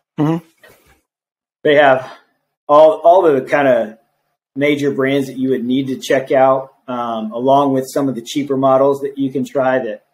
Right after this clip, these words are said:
Speaker 2: um, that actually have quality seats in 'em. Um, I'll, I'll say that's, uh, Van Hunk's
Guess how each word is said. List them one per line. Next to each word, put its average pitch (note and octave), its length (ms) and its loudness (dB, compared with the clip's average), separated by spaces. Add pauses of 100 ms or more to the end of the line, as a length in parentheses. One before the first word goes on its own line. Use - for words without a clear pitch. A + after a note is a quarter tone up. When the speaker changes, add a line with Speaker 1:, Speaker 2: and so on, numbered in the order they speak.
(280)
Speaker 2:
um, A2+ 420 -8 (520)
that C3+ 220 0
actually C#3+ 360 0
have C3+ 320 0
quality B2+ 320 2
seats A#2 320 -12
in G#2+ 120 -10
'em. G#2 100 -20 (140)
Um, A#2 400 -10 (320)
I'll, C#3 200 0
I'll C#3+ 200 2
say D3+ 200 0
that's, C#3 280 -2 (260)
uh, A2+ 400 -6
Van C3 220 -6
Hunk's D3 340 -6